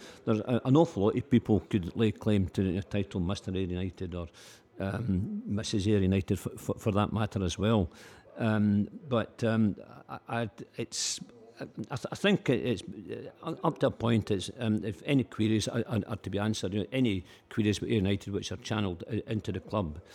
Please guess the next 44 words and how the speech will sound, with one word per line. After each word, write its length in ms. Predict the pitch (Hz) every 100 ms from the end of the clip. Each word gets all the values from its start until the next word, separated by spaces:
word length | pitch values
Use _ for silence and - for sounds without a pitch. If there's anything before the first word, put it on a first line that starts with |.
| - -
people 240 | 117 101
want 180 | 98 -
information 460 | 98 92 98 95
about 140 | 92 90
their 100 | 82
grandfathers 640 | 95 101 - 101 95 87 - 131 -
played 200 | 110 95 -
for 100 | -
the 80 | 101
club 180 | - 101
in 60 | 95
a 60 |
past 340 | - 104 95 107
age, 180 | 104 -
for 60 |
example. 460 | 101 104 101 101 90 - - - -
Um, 200 | 101 92
these 320 | 123 117 92 - -
queries 340 | 113 101 87
will 120 | 98 95
all 60 |
be, 300 | 87 95 90
um, 220 | 113 101 98
channeled, 480 | - 113 92 82 466
um, 240 | 131 104 104
through, 400 | - - 107 98 -
um, 320 | 120 107 107 -
myself. 540 | 107 - 113 110 - - - - - -
Um, 280 | 113 117 -
<clears throat> 240 | 156 175 139
but, 340 | 127 127 -
um, 160 | 120 120 -
certainly, 340 | 151 147 127
you 60 | 110
know, 120 | 110
that, 180 | 101 - - -
um, 200 | 117 110 123
I 40 |
wouldn't 240 | 131 127
lay 140 | 98 85
claim 300 | - 92 85
to 120 | 107
the 80 | 85
title, 420 | - 95 - 98